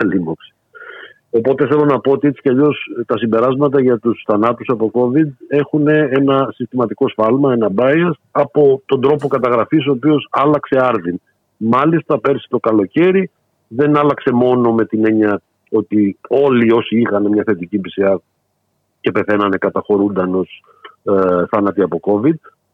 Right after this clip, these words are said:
Εισήχθηκε ένας νέος κωδικός, το με το μάτι. Δηλαδή ότι αρκεί η κλινική εκτίμηση ενός γιατρού που συμπληρώνει το πιστοποιητικό θανάτου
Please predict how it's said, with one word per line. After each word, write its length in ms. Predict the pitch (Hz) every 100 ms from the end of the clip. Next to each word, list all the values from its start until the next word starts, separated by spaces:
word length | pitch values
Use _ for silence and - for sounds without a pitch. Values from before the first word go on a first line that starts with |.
| _
Εισήχθηκε 580 | 135 113 160 - 180 165
ένας 200 | 147 123
νέος 300 | 139 147 123
κωδικός, 680 | - 98 98 120 147 170 - _ _ _ -
το 120 | 151
με 140 | 151
το 140 | 143 151
μάτι. 380 | 151 131 _ _ _ _
Δηλαδή 400 | - 107 107 107
ότι 220 | 139 - 135
αρκεί 280 | 110 -
η 40 | 147
κλινική 480 | 127 120 113 - 143
εκτίμηση 440 | 110 - 123 107
ενός 200 | 110 110
γιατρού 420 | 101 101 101 117 110
που 180 | 104 -
συμπληρώνει 460 | - 104 104 107 107
το 100 | 98
πιστοποιητικό 540 | 85 - 90 92 -
θανάτου 500 | 104 98 113 139 196